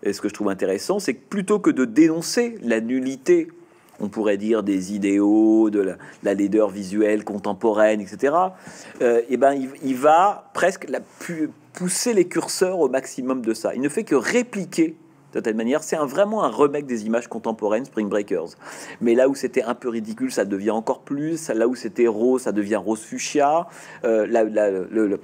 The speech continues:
le, le peu d'élégance devient de la vul-, en fait, c'est presque un remake exact. Et moi, je pense que ce qui est très désarçonnant aujourd'hui pour beaucoup de cinéastes qui veulent faire de la critique, mais la critique ne porte plus aujourd'hui, en réalité. Comme les humoristes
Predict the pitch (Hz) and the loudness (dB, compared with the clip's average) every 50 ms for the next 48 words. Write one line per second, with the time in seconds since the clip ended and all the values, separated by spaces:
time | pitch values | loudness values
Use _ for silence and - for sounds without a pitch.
0 | - - - - - 107 107 110 107 113 113 - 135 131 120 123 120 127 123 117 | -12 -20 -14 -6 0 2 2 2 2 0 0 2 0 2 2 2 0 0 0 2
1 | 117 127 127 131 135 127 - 117 117 107 117 123 120 117 110 107 113 117 110 - | 0 0 0 0 -2 -2 0 0 2 2 2 0 0 0 -2 -2 -2 -4 -6 -6
2 | - - 131 104 104 - - - 208 208 208 - 180 - - 202 - - 175 156 | -10 -14 -14 -12 -8 -8 -4 -2 -2 -2 -2 -2 -4 -4 -4 -4 -2 -2 0 0
3 | 151 147 170 185 180 156 143 131 123 135 131 - - - - - - - - - | 0 0 0 0 -2 -4 -4 0 0 0 0 0 -4 -12 -20 -20 -20 -20 -20 -18
4 | - - - - - 123 127 143 160 160 151 143 131 113 - 151 156 185 220 233 | -18 -18 -8 0 0 0 2 4 2 2 4 2 0 2 2 2 2 2 0 -2
5 | 220 - - - 165 156 170 202 202 - - - - - _ - - - - 143 | -6 -8 -4 0 2 4 4 4 2 0 -6 -20 -20 -20 _ -16 -16 -12 -6 -6
6 | 135 123 117 131 135 - - 151 143 135 127 135 131 - - 151 139 143 147 143 | -4 -2 -2 -4 -4 -2 -2 -2 -2 0 0 -2 -2 -2 -2 -2 -2 -2 -2 -2
7 | 139 160 156 170 208 226 190 - 120 113 110 107 113 110 120 117 - 127 - - | 0 -2 -2 0 -2 -2 -2 -2 -4 -4 -4 -4 -4 -6 -6 -6 -6 -8 -8 -6
8 | - 127 123 127 - - 117 107 - - 117 110 107 107 107 - 123 117 - 151 | -2 -2 -2 -2 0 -2 -2 -2 0 -2 -2 -2 -2 -2 -4 -4 -8 -10 -10 -12
9 | 147 - 123 110 107 104 - 117 - - - 120 113 - - 160 - - - 175 | -8 -4 -2 -2 -2 -2 -4 -8 -10 -8 -6 -4 -4 -2 -2 -4 -4 -2 -2 -2
10 | 180 - - 240 208 - - - - _ _ _ _ - 101 98 107 92 95 104 | -2 -2 -6 -10 -10 -10 -14 -20 -20 _ _ _ _ -10 -6 -6 -6 -6 -6 -6
11 | 107 - 104 98 92 98 98 98 101 92 - 101 - - - - - - - - | -8 -6 -6 -4 -2 -2 -2 -2 -4 -4 -6 -6 -6 -8 -12 -20 -20 -20 -12 0
12 | - 180 160 147 139 139 131 127 120 120 127 123 123 120 120 131 139 139 - - | 2 2 2 2 0 0 0 0 0 -2 -2 0 2 2 2 0 -2 -4 -4 -4
13 | 104 | -6